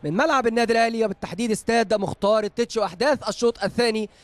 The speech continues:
من، من المباراة الودية ما بين الأهلي ونجوم المستقبل. شوط أول انتهى بالتعادل السلبي بدون أهداف. هنشوف الشوط الثاني، النادي الأهلي عمل مجموعة من التبديلات.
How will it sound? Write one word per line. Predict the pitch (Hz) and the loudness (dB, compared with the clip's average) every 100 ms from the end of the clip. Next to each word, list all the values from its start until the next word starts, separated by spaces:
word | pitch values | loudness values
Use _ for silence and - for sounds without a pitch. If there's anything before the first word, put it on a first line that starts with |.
| - - | -18 -10
من، | 143 147 147 165 | -6 -2 -2 0
من | 185 | 0
المباراة | 214 208 190 240 320 | 2 2 2 2 2
الودية | 262 240 185 233 233 | 0 -2 0 0 2
ما | 214 | 2
بين | 214 220 | 2 0
الأهلي | 214 226 214 202 | 2 2 2 0
ونجوم | 208 196 185 226 190 | 0 -2 -2 -2 -2
المستقبل. | 190 202 190 254 233 233 233 - _ _ _ _ | -6 -4 -2 0 2 0 -2 -14 _ _ _ _
شوط | 160 - | -12 -2
أول | 247 262 226 | 0 0 -2
انتهى | 208 247 | -2 -2
بالتعادل | 220 - 220 226 226 | -2 -4 -2 0 -2
السلبي | - 233 226 214 | 0 0 0 -2
بدون | 196 202 220 226 | -2 0 0 -2
أهداف. | 190 190 254 240 _ _ _ | -2 2 0 0 _ _ _
هنشوف | - 160 294 302 | -12 -6 -4 -2
الشوط | 226 - 262 | -2 0 0
الثاني، | 247 254 254 | 0 0 -2
النادي | 240 226 240 | 0 0 2
الأهلي | 247 240 | 2 0
عمل | 233 240 226 | -2 -2 -2
مجموعة | 214 175 233 220 | -2 0 0 0
من | 202 214 | 0 0
التبديلات. | 247 - 208 226 247 | 0 -2 -2 0 0